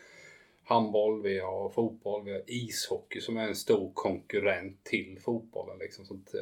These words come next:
det är ju även i Holland, om man tar det, ja men vi, hur fan kan Holland vara så jävla bra? Ja, men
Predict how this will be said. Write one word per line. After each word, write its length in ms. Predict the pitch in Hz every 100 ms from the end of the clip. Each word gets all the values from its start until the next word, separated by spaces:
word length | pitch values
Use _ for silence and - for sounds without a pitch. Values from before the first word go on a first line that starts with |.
| 101
det 60 |
är 40 | 101
ju 140 | 104
även 240 | 113 107 101
i 40 |
Holland, 420 | - 113 90 87
om 140 | 92 101
man 100 | 104
tar 200 | 110 101
det, 80 |
ja 200 | 98 104
men 180 | 107 110
vi, 180 | 107 107
hur 300 | 107 107 104
fan 200 | 104 113
kan 120 | 101
Holland 340 | 104 101 90 113
vara 100 | 120
så 100 | 113
jävla 140 | 98
bra? 180 | - 92
Ja, 140 | 101 110
men 400 | 107 104 98